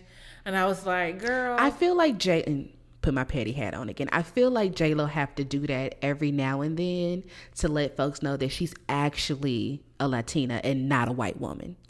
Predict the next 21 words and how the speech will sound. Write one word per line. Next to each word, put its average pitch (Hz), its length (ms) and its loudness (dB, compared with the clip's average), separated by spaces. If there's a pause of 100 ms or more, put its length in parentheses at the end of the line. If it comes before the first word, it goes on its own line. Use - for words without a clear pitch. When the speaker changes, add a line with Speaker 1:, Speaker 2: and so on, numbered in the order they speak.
(1040)
Speaker 1:
Whatever 262 360 8
the 302 140 8
reason, 220 400 2
I 262 120 12
thought 226 160 12
it 320 60 12
was 220 100 6
very 285 460 12
Speaker 2:
<laughs> - 0 -
Speaker 1:
fitting. 214 500 2
I 277 220 10
appreciated 202 1080 4
it. 175 320 2
You 202 140 -6
know, 175 400 4
it 180 140 -2
just 196 140 -6
made 190 420 0
me 190 180 -4
feel 160 680 -2
that 151 440 -2